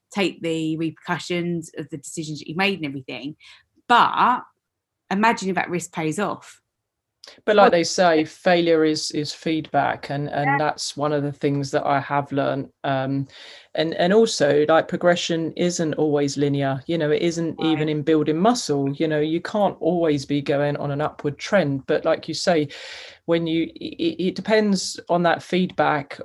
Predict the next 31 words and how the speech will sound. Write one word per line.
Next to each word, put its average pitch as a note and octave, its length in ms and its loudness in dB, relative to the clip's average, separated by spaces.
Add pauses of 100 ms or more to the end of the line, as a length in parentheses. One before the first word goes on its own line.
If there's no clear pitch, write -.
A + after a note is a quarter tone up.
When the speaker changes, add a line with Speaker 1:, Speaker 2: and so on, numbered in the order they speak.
Speaker 2:
of, D3+ 340 -2
of D3+ 240 -2
what D#3 220 2
it D#3 100 0
is, D#3+ 260 2
whether D3+ 200 -2
you've C#3+ 240 -4
gone D#3 200 0
down D3 260 0
a C#3 40 -2
wrong C#3+ 240 -2
path E3+ 460 2
and D3 120 -4
you D3 80 -4
need D3 220 -4
to C#3+ 140 -4
adjust, E3+ 440 -2
whether C#3+ 160 -2
you C#3+ 140 -2
need C#3+ 220 -4
to C#3 100 -6
reflect, D3+ 580 -2
or D3 80 0
whether D#3+ 300 -2
you D3+ 160 -2
just D3+ 260 -4
take D#3 260 -4
the D3 60 -8
key C#3+ 240 -8
learnings. D3 600 0
But - 320 -2